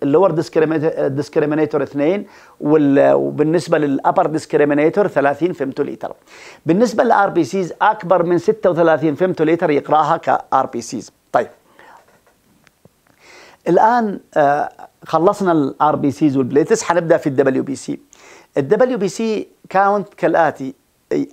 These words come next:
أي خلية، طبعًا دي حتنقرأ في الشامبر بي، أي خلية من خمسة وثلاثين إلى ميتين وخمسين فيمتوليتر حتنقرأ دي، آه، ك، كدبليو بي سي.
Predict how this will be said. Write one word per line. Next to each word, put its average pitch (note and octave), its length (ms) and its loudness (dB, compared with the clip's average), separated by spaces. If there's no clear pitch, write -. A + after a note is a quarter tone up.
أي G#3 400 0
خلية، D3+ 600 0
طبعًا C#3+ 240 0
دي D3+ 120 2
حتنقرأ F3+ 440 0
في F3+ 100 0
الشامبر F#3+ 400 0
بي، F3 260 -2
أي A#3+ 280 2
خلية F#3 400 2
من C#3+ 140 -2
خمسة A3 340 -2
وثلاثين E3 480 0
إلى C#3+ 200 0
ميتين D3+ 320 0
وخمسين F3 400 -2
فيمتوليتر D#3 680 0
حتنقرأ D#3+ 560 2
دي، E3+ 400 2
آه، C#3 320 2
ك، C#3 520 2
كدبليو D3 420 4
بي B2+ 120 -4
سي. - 220 -12